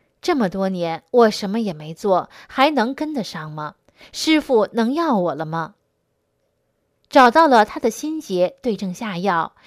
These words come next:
大家同时发出一念，一定要叫醒他。同修说：“该去找他的同修都去过了，看来我们是唤不醒他了，这回就看你了，没别人了。”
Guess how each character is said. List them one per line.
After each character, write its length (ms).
大 160
家 200
同 260
时 240
发 160
出 160
一 160
念， 340
一 140
定 180
要 140
叫 260
醒 220
他。 300
同 200
修 180
说 380
：“该 200
去 240
找 180
他 120
的 80
同 260
修 240
都 140
去 240
过 260
了， 280
看 220
来 320
我 120
们 120
是 280
唤 260
不 80
醒 260
他 220
了， 240
这 180
回 240
就 140
看 300
你 140
了， 340
没 200
别 180
人 240
了。” 220